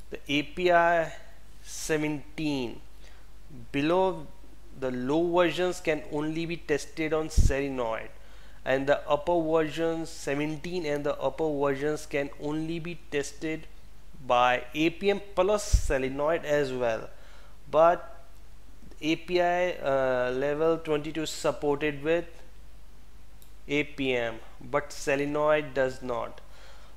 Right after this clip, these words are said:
Let us just check also on their website what is the current A P I level which is supported through Selenoid. Let me check.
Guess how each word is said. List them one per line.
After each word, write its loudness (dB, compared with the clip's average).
Let 0
us 0
just -2
check 0
also 4
on 4
their 4
website 0
what -4
is -4
the 0
current 2
A -2
P 2
I 6
level 4
which -4
is -2
supported -4
through -6
Selenoid. -4
Let -8
me -8
check. -2